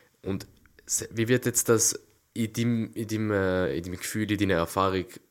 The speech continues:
wie, wie, wie wird das meistens ausgehandelt, das Götterrecht? Ist sicher schwierig zu sagen, so und so, eben, äh, keine, keine Regel ohne Ausnahme, aber eben aus deiner Erfahrung,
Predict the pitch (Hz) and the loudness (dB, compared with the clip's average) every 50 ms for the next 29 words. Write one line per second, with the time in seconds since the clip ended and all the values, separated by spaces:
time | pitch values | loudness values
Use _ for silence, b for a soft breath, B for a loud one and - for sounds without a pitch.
0 | - - 110 110 - - - 110 110 107 104 101 107 107 104 101 - 104 101 98 | -10 -2 0 0 0 0 0 0 0 0 0 2 2 2 2 2 0 2 4 4
1 | 104 101 - - - 95 87 - - - 98 98 - - - - - - 57 62 | 4 4 2 0 -2 0 0 0 -2 -2 -2 -2 -2 -2 -2 -6 -8 -8 -8 -10
2 | - - - - _ - - 80 - - - 78 78 - 76 - - - - - | -10 -12 -16 -18 _ -8 -6 -6 -6 -4 -4 -6 -4 -4 -6 -8 -8 -12 -14 -18
3 | - - _ _ _ _ _ _ _ _ _ _ _ _ _ _ _ _ _ - | -20 -20 _ _ _ _ _ _ _ _ _ _ _ _ _ _ _ _ _ -10
4 | 107 - - - 120 110 104 - - - - 113 107 110 104 - 110 98 107 98 | -6 -2 0 2 2 4 4 4 2 2 0 2 2 0 0 0 -2 0 2 2
5 | 92 92 85 - B B B B B B B B B B - - - 95 85 92 | 2 2 -2 -2 B B B B B B B B B B -6 0 2 4 4 4
6 | 82 - 101 101 98 - - - 82 85 85 - - - - - - - - - | 2 2 4 4 4 4 2 -2 -4 -4 -4 -6 -6 -14 -14 -14 -14 -16 -16 -14
7 | - - 90 87 85 85 82 82 - - 92 87 85 87 85 76 82 87 95 113 | -8 -6 -4 -2 -2 -2 -2 -4 -4 -6 -6 -6 -6 -4 -4 -4 -4 -2 -2 -2
8 | 117 - 123 113 101 90 92 92 90 90 - - - _ _ _ _ _ _ _ | 0 0 0 0 0 2 2 2 2 2 -2 -6 -18 _ _ _ _ _ _ _
9 | _ _ - - - _ - - 98 98 95 92 - - 110 107 95 92 87 - | _ _ -20 -20 -20 _ -8 -4 -2 -2 -2 0 0 0 2 4 4 2 0 2
10 | - 98 101 107 110 110 | 4 4 4 6 4 2